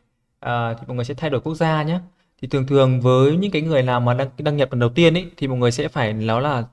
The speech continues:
mặc định nó là của bằng bên Mỹ. Đây, mọi người không? Thấy không? Có rất nhiều những quốc gia này. Thì mọi người chỉ việc là thay đổi cái phần quốc gia này từ cái nước khác sang Việt Nam và chọn nước là tiếng Việt nhé.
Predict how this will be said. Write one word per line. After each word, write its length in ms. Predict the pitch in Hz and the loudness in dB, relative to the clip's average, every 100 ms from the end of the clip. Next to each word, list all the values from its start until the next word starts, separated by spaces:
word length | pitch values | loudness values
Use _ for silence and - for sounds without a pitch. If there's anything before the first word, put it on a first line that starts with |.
| - | -10
mặc 360 | 123 131 135 | -6 -4 0
định 180 | 147 156 | 2 2
nó 120 | 135 143 | 0 -4
là 100 | 139 | -2
của 420 | 131 117 - 123 | 0 0 0 -4
bằng 300 | 117 110 110 131 | -4 -4 -4 -2
bên 180 | 135 | 0
Mỹ. 260 | 165 214 277 _ _ | 2 0 -4 _ _
Đây, 140 | 123 120 | -4 -2
mọi 100 | 120 | -2
người 140 | 117 113 | 0 0
không? 160 | 131 127 - | -2 -6 -2
Thấy 140 | 123 | -2
không? 100 | 131 - | -2 -4
Có 80 | 120 | -2
rất 140 | 170 | 0
nhiều 80 | 131 | -2
những 120 | 127 | -2
quốc 80 | 151 | -2
gia 200 | 147 135 | -2 -2
này. 120 | 110 - - - | -4 -8 -20 -18
Thì 100 | - | -10
mọi 120 | 139 131 | -4 -2
người 80 | |
chỉ 200 | 127 123 | 0 0
việc 120 | 120 127 | 0 0
là 220 | 143 151 | 0 0
thay 220 | - 147 | 0 2
đổi 300 | 143 110 107 | 4 2 0
cái 140 | 120 | -4
phần 220 | 120 135 120 | -4 -4 -4
quốc 100 | 156 | -2
gia 160 | 147 | -2
này 120 | 139 117 | 0 -2
từ 360 | 123 120 110 - - _ - | -2 -2 -2 -8 -20 _ -4
cái 80 | 135 | -2
nước 140 | 160 | 0
khác 180 | 190 185 | 0 -2
sang 180 | 160 135 | -4 -2
Việt 140 | 127 | 0
Nam 340 | 135 147 147 | 0 2 0
và 100 | 131 | -2
chọn 300 | 110 127 127 | -4 -6 -6
nước 60 | 147 | -4
là 80 | 147 | -4
tiếng 180 | 120 123 | -4 2
Việt 240 | 151 139 | 4 4
nhé. 160 | 139 | 2